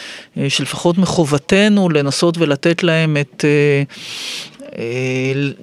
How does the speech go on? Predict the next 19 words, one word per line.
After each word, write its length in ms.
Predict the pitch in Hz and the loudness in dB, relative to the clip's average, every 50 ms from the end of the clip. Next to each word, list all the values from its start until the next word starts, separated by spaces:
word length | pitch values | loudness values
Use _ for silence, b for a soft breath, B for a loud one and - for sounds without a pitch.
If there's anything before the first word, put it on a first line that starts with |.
| - - | -18 -12
לא 280 | - 151 147 156 165 170 | -6 0 2 4 4 4
יכולה 300 | 160 - - 180 185 185 | 2 2 4 4 6 6
להשיב 360 | 180 185 180 - - 214 185 185 | 6 6 4 4 4 4 4 2
מצב 340 | 196 175 - 214 185 175 | 2 2 4 2 4 4
לקדמותו 540 | 190 190 - 202 190 170 190 185 - 202 190 | 4 2 2 2 2 2 2 2 4 2 4
באותו 320 | 175 196 190 180 - 214 190 | 4 4 2 2 2 0 0
מקום, 340 | 202 208 - - 311 320 285 190 | 0 0 2 2 2 2 2 0
אבל 100 | 165 160 | 0 -2
ככל 300 | - - - - 208 208 | -2 -2 2 2 2 2
שניתן, 640 | 240 226 185 180 170 - - - 190 190 196 196 190 - | 4 2 2 2 0 -2 0 2 2 4 4 2 0 -2
ניתן 380 | - 175 170 165 - - 214 208 | 0 0 0 2 2 2 4 4
להקטין 480 | 196 196 160 160 - - - 180 165 160 | 4 2 2 -2 -4 0 0 2 2 2
את 160 | 151 - - | 0 -2 -2
הנזק. 520 | 151 135 131 127 127 120 - 123 123 - | -2 -2 -2 -2 -2 -2 -2 -4 -2 0
אני 240 | 156 151 165 165 170 | 0 0 2 2 2
ערה 340 | 165 143 151 175 208 240 269 | 2 2 2 4 4 4 4
ל-, 420 | 277 262 240 214 190 170 160 143 - B B B B B B B B - 170 | 4 4 4 4 4 4 4 2 0 B B B B B B B B 0 0
לפגיעה 600 | 151 - - 160 151 185 185 175 160 147 143 143 | 0 0 -2 0 2 4 4 4 4 4 2 0
הזאת, 460 | 135 123 - - 110 110 - _ | -2 -4 -6 -8 -10 -10 -12 _